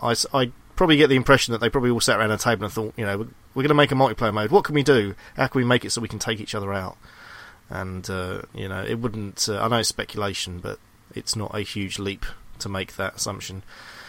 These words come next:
Um, but, you know, I, the takedowns are fun. I'll tell you what I will give them credit for is that the way the takedowns are executed,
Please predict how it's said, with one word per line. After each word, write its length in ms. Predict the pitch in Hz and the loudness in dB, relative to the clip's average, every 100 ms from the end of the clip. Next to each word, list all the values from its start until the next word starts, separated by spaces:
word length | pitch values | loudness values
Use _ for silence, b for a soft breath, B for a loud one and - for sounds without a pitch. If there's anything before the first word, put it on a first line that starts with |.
| B B - | B B -10
Um, 400 | 101 98 98 - | -6 -6 -8 0
but, 180 | 165 - - - - | 0 0 -4 -12 0
you 100 | 196 | 4
know, 160 | 165 | 6
I, 100 | 156 | 4
the 220 | 185 - - | 2 0 4
takedowns 400 | 240 196 175 127 | 6 8 8 8
are 20 | |
fun. 180 | 135 139 | 6 8
I'll 80 | |
tell 140 | - 220 | 12 12
you 60 | |
what 240 | 180 139 - | 12 8 8
I 60 | 147 | 6
will 200 | 147 143 | 6 4
give 160 | 143 | 2
them 120 | 123 | 0
credit 260 | 120 135 - | 2 2 0
for 280 | - 101 104 | -4 -4 -2
is 180 | 110 - | -2 0
that 200 | 110 120 | 0 2
the 160 | 120 | 2
way 220 | 120 135 | 6 6
the 120 | 127 123 | 6 2
takedowns 480 | - 117 123 113 110 | 0 0 2 0 0
are 100 | 104 | 2
executed, 840 | 143 - - 110 87 - 98 - | 0 0 -4 -6 -8 -8 -8 -10